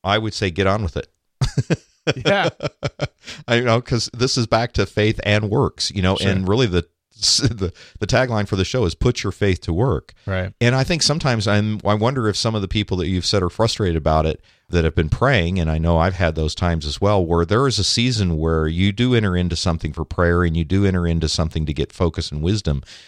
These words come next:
Speaker 1: But I think that there's a form of unbelief when we don't act on something that we feel
Speaker 2: Yeah.
Speaker 1: like God might be leading us to.
Speaker 2: Yeah.
Speaker 1: And sometimes we want to know, this is, to me, I think, one of the biggest challenges.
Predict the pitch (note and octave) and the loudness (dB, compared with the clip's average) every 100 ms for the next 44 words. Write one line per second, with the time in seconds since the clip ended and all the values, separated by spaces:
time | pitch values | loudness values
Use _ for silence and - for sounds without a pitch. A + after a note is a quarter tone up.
0 | _ - A2 A2+ D#3 D3 A2+ A#2 A2 F#2 | _ 0 2 2 0 -4 -4 0 0 0
1 | F2+ A2 B2 A2 E2+ G#2 D3+ G2+ D2 C#2+ | -2 0 0 2 2 2 2 -2 -2 -4
2 | - - F2+ F#2 F2+ E2+ F#2 A#2 E3+ - | -6 -10 0 2 2 0 0 0 -2 -4
3 | D2 C#2+ - D2 D2 C#2+ - C#2+ - D#2 | -4 -4 -4 -2 0 -2 -2 -2 -2 -4
4 | D#2 D#2+ D#2+ - F#2+ F2+ D#2 - D#2 E2 | -2 -2 -2 0 2 2 2 2 2 2
5 | E2+ E2 D#2+ E2 G#2+ F#3+ D2+ - - C2 | 2 0 -2 0 0 0 0 0 -2 -4
6 | A1 - _ - F#2+ G2+ - - G#2 A2 | -4 -10 _ 0 0 0 -4 0 2 2
7 | - D3 E3+ B2+ A2 G#2+ G2+ - - - | 2 0 -2 0 0 2 0 -2 -6 -4
8 | G#2 A#2 D#3 C#3 B2+ A2 - A#2+ G#2 F#2+ | 0 2 2 2 0 0 0 0 2 4
9 | E2 D#2+ D#2 D#2 _ _ _ - C3 C#3+ | 4 4 2 0 _ _ _ -2 0 2
10 | A2 - - G#2+ G#2+ E2+ D2+ D#2+ - F#2 | 0 -2 -2 0 2 0 -2 -4 -2 -2
11 | - F2+ F2+ E2+ D2 F2 E2+ - F2 E2 | 0 0 2 0 0 0 0 -2 -2 0
12 | D2+ - | -2 -6